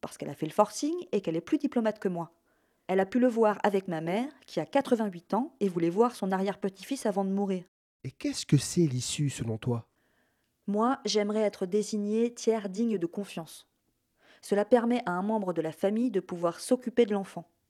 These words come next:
Speaker 1: J'ai interpellé les services du conseil départemental. On m'a dit que de toute façon, les enfants étaient trop petits pour se rendre compte. Ou alors on nous répond :
Speaker 2: C'est la justice.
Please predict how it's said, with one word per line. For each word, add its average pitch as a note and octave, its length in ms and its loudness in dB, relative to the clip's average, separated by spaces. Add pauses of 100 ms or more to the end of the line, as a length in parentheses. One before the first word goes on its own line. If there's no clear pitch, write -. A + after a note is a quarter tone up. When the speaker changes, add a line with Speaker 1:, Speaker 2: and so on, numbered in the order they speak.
(600)
Speaker 1:
J'ai F3+ 120 -2
interpellé A3 460 2
les G#3 100 2
services F#3+ 320 0
du F#3 100 -8
conseil F#3 240 -4
départemental. F#3 840 -4 (580)
On G#3 80 -2
m'a G3+ 120 2
dit G#3 140 -4
que F#3 100 -2
de A3+ 120 0
toute - 200 -6
façon, B3+ 440 2
les G3+ 180 2
enfants G3+ 240 0
étaient A#3 180 -2
trop - 280 -2
petits C4+ 260 0
pour A#3 160 0
se A#3+ 80 -2
rendre A3 180 -2
compte. - 320 -8 (540)
Ou G#3 100 4
alors A3 220 6
on G3+ 80 -2
nous F#3 140 -2
répond : G#3+ 440 -2 (140)
Speaker 2:
C'est - 300 -4
la C3 100 4
justice. - 680 -4